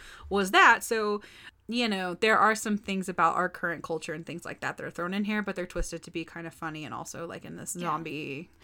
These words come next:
Speaker 1: situation. And Hank is at this diner with this asshole <laughs> farmer, and Hank, he, they're listening to this radio report about polar fracking. So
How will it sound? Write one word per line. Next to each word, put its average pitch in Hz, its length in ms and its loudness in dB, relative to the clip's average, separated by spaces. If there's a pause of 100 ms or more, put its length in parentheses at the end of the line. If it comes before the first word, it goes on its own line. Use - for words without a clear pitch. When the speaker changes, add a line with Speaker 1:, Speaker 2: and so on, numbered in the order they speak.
(100)
Speaker 1:
situation. - 500 -10 (380)
And 190 580 -2 (680)
Hank 226 500 2
is 202 100 0
at 208 140 2
this 202 160 -4
diner 180 480 0
with 180 240 -4
this 170 160 -4
asshole 175 340 -4
<laughs> 156 140 -8
farmer, 180 500 0
and 185 200 -2
Hank, 247 400 -4
he, 240 320 -10
they're 214 220 -2
listening 208 600 -2
to 190 380 -4
this 175 480 -4
radio 196 440 -2
report 151 460 -4
about 175 340 -2
polar 214 340 -2
fracking. - 540 -10
So 196 220 -4